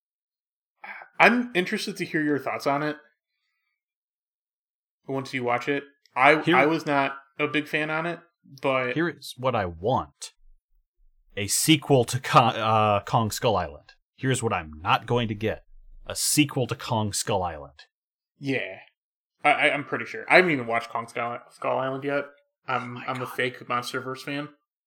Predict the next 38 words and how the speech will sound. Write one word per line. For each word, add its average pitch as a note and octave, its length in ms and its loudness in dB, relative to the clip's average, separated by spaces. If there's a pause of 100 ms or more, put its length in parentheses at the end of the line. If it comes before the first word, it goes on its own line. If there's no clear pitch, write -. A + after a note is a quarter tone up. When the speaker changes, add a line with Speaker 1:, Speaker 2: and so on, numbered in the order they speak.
(360)
Speaker 2:
Dude, A#2 320 0
it's G#2+ 220 -2
the A2 100 -2
best G#2+ 380 0
one A2 180 0
of G2+ 100 -4
them G#2+ 200 0
by G2 220 0
a F#2 80 -2
mile F2+ 540 -4
because F#2+ 600 -6
it F#2+ 220 -4
is F2+ 180 -8
just - 300 -10
chewing G#2 480 -4
the F#2 100 -10
scenery F#2 540 -6
at - 160 -10
all E2 240 -8
times. - 680 -12 (540)
Speaker 1:
I'm E3+ 120 0
down D#3 200 -4
for - 140 -16
that. - 240 -14 (1000)
Speaker 2:
It B2+ 180 0
has C3 640 -2 (440)
one A2+ 320 4
of G#2 140 2
the G#2+ 100 0
funniest G#2+ 840 -2
emotional G2 600 -2
death F2+ 320 -4
moments F2 600 -8 (300)
in G2+ 200 -10 (260)
all F#2+ 400 -2
of F2+ 100 -8
film F2 340 -6
history. D#2 520 -12